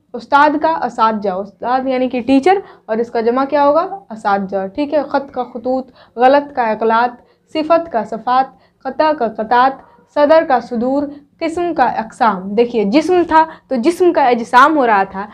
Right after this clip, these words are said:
तो यहाँ पर क्या है? किस्म है, तो किस्म का अक़साम होगा, है ना। तो ये जितने भी लफ्ज़ हैं जो एक जैसे प्रोनाउंस किए जाते हैं ना, एक जैसे तलफ़ुज़ में आते हैं, एक जैसे प्रोनाउंस होते हैं,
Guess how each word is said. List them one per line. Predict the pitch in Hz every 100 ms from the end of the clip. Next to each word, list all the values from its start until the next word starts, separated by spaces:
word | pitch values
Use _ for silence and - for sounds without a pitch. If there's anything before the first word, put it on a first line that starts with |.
| - _
तो | 285 277
यहाँ | 277 262
पर | 269
क्या | 269 294
है? | 254 220 -
किस्म | 320 311 269 214
है, | 185 - _ -
तो | 247
किस्म | - 330 320
का | 302 220
अक़साम | 208 - 294 339
होगा, | 330 302 294 294 - _ _
है | 370
ना। | 339 220 - - - -
तो | 339
ये | 349
जितने | 294 339 403 427
भी | 415 415
लफ्ज़ | 370 339 330 339
हैं | 359
जो | 302 370
एक | - 330 403 311
जैसे | 339 311
प्रोनाउंस | 339 339 302 330 339
किए | 311 320 330
जाते | 320 320
हैं | 285
ना, | 269
एक | 294 294
जैसे | 285 285 302 302 240 247 247
तलफ़ुज़ | 262 269 349 294
में | 285
आते | 226 220 220
हैं, | 226 -
एक | 285 254
जैसे | 269 269
प्रोनाउंस | 269 240 233 262 262
होते | 220 208
हैं, | 214 262